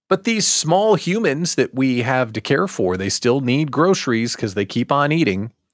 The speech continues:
And sometimes you gotta do the laundry because pants, and they gotta be picked up from places. You felt that push-pull before. And I don't know what it is, as an aside, I don't know what it is,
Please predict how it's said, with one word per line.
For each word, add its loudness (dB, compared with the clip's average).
And -4
sometimes 0
you 0
gotta 4
do 0
the 4
laundry 2
because 0
pants, -4
and 0
they 2
gotta 2
be 2
picked -2
up 0
from -2
places. 0
You 2
felt -2
that 2
push-pull 0
before. -8
And 0
I 2
don't 0
know 0
what 2
it 0
is, 0
as -2
an -2
aside, -4
I 0
don't 2
know 2
what 0
it -2
is, -4